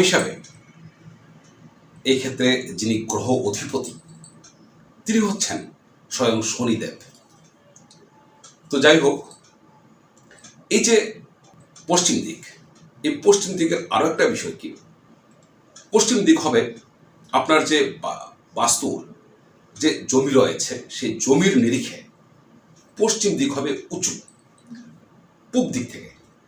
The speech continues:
সেটা হচ্ছে আদর্শ বাড়ির ভূমির অবস্থান। আর পূব দিকের সাথে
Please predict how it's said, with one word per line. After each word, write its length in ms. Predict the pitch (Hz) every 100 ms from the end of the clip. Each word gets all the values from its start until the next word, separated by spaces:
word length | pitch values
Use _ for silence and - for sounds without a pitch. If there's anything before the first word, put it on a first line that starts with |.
| _ _ _ _ _
সেটা 200 | - 151 151
হচ্ছে 220 | 156 - - - _ - - - -
আদর্শ 280 | 127 - - 180
বাড়ির 240 | - - - - -
ভূমির 260 | 120 127 -
অবস্থান। 320 | - - - - - _ _ _ _ _ - _ _ _ _ _ _ _ - _ _ -
আর 220 | 170 185 196 190 - _ _ - _ _ - _ _ _ _ _ _ _ _ - _ -
পূব 140 | 214 190
দিকের 200 | 202 190 175
সাথে 180 | 185